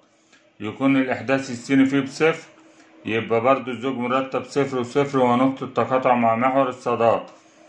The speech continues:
يبقى نقطة التقاطع مع محور السينات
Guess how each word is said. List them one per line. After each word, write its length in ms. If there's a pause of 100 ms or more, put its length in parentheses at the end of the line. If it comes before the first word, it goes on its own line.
(340)
يبقى 580 (1500)
نقطة 440 (1900)
التقاطع 760 (2250)
مع 420 (1800)
محور 500 (540)
السينات 920